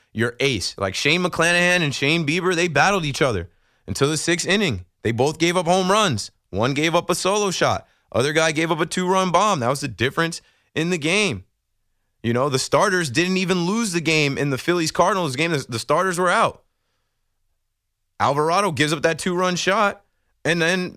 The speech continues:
they go, they go and get nine in the, in the top of the ninth.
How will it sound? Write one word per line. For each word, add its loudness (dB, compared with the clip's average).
they 0
go, -4
they -2
go 0
and -2
get -2
nine 0
in 0
the, -2
in 0
the 0
top 0
of -6
the 2
ninth. 0